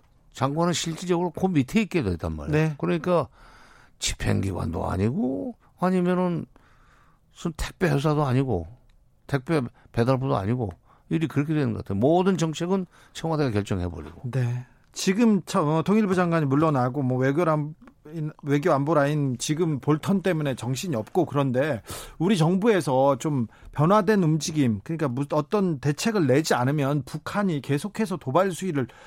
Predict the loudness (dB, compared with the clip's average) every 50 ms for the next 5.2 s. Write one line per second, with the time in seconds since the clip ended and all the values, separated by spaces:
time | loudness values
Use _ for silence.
0 | -20 -20 -4 2 4 4 4 2 _ -10 -4 -2 -2 0 2 4 4 4 4 2
1 | 0 0 2 2 2 2 0 -2 -2 -2 2 2 2 2 2 2 2 2 0 0
2 | -2 -6 -10 -8 -6 -6 -4 -4 -6 -8 -8 -4 -4 -4 -4 -4 -4 -4 -4 -4
3 | -6 -8 -6 -4 -2 -2 -2 -2 -2 -4 -2 -2 -2 -2 -4 -2 -2 -2 -2 -2
4 | -2 -4 -4 -4 -4 -4 -4 -4 -4 -4 -6 -6 -6 -6 -4 -4 -4 -4 -4 -4
5 | -4 -4 -6